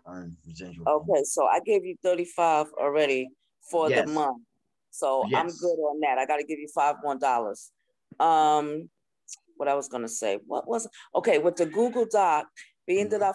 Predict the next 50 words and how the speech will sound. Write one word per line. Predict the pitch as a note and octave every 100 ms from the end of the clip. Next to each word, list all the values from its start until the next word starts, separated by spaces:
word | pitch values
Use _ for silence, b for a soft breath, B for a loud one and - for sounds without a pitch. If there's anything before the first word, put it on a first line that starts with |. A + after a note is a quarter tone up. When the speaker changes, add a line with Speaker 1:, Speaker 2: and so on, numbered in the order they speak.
| -
Speaker 2:
filled | G3+ G3
it | F#3+
out | F#3 F3+ -
already, | D3+ F3 D#3+
I | D#3
don't | E3
have | F#3 -
to | -
do | D#3+
it | C#3
again, | B2+ D#3 B2 A2
right? | C3+ D3 -
Speaker 1:
Yeah, | A#2 D3+ G#2 D#2
you | A2 C#3
good. | B2+ D#3+ A#2+ -
We | B2+
got | D3 C3
less | B2+ F3 F3+
than | G3 F#3
a | F3+
minute. | F#3 D#3 - A#2+
Yep, | D3 D3+
so | - C#3+
you're | C#3+ F3
good, | C3+ F3+ E3+
Miss | D3 C3
Robin. | C3+ B2+ B2+ C#3+
Thank | D#3 D#3
you | C3+
so | D3+ D3
much. | C#3 A#2 - b b B2+
Now, | C#3+ D#3+
Speaker 2:
Okay, | F3+
Speaker 1:
listen, | G#3+ E3+
Speaker 2:
thank | C#3
Speaker 1:
guys, | C3+ C3+ C#3
Speaker 2:
you. | -
Speaker 1:
all | C#3+ D#3+ F3
I | E3+
ask | D#3+ F3 E3 D#3+
now, | E3+ F#3 G3+ - _ _ _ -
just | D3+ -
send | F#3+ G#3
the |
Google | E3+ G#3 A3 A3
Doc | F3+ E3+ - C3+
and | C3+
tell | E3+ D3+
them, | C#3+
"Hey, | D#3+ D#3